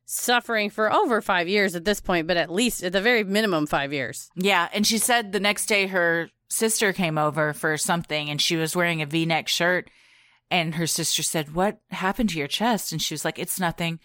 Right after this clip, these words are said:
Speaker 2: She goes, "No, tell me." And she told her what happened, and her sister said,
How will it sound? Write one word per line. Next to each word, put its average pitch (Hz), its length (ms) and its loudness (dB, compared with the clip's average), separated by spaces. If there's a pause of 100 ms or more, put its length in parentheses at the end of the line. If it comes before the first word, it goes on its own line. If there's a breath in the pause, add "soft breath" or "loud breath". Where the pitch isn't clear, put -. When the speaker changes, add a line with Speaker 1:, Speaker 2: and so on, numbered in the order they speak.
(220 soft breath)
Speaker 2:
She - 140 -8
goes, 160 100 0
"No, 208 120 4
tell 208 280 2
me." 156 200 -2
And 147 160 -2 (360 soft breath)
she - 180 -2
told 175 240 2
her 170 80 2
what 160 160 2
happened, 170 380 0
and 156 160 -4 (100)
her 165 160 -4
sister - 380 -2
said, 143 280 -2